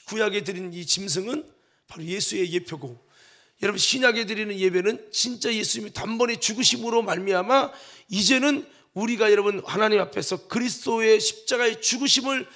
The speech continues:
묵상하면서 우리가 주님께 드려지는 그 그리스도 안에 있는 예배가 되는 거죠. 그래서 여러분 사 장 이십이 절에 보면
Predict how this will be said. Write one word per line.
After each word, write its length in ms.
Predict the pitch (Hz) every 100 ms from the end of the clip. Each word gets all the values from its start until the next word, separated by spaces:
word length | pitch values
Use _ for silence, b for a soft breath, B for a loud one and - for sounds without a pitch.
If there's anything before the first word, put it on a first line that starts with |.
| B -
묵상하면서 1000 | 175 - 254 220 208 190 196 254 247 B B B
우리가 260 | - 202 196
주님께 300 | 202 202 196
드려지는 580 | 180 185 165 175 208 151 B B B
그 340 | - 151 147 -
그리스도 400 | 233 240 - 214
안에 140 | 208
있는 200 | 202 190
예배가 320 | 170 160 170 170
되는 180 | 156
거죠. 160 | 147 160
그래서 280 | 214 226 - B B 180
여러분 240 | 202 202
사 220 | - -
장 180 | 233 214
이십이 400 | 190 170 175 202
절에 200 | 196 180
보면 440 | 160 156 220 165